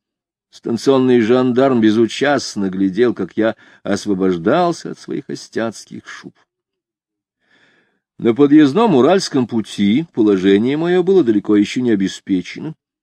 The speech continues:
По этой ветке, где замечают каждого чужого человека,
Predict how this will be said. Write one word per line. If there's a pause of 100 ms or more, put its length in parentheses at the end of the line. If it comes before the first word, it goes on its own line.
(160)
По
этой
ветке,
где
замечают
каждого
чужого
человека,